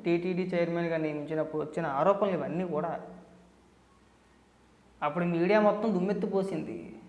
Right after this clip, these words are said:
ఆ రోజు ఎవడూ మాట్లాడలా. ఇదే సుబ్బారెడ్డి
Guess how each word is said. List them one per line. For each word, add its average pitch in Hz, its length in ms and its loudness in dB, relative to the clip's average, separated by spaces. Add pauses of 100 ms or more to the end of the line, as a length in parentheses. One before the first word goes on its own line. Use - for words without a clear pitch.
(280)
ఆ 165 220 8
రోజు 185 240 4
ఎవడూ 147 420 2
మాట్లాడలా. 160 800 0 (920)
ఇదే 190 280 6
సుబ్బారెడ్డి 185 880 2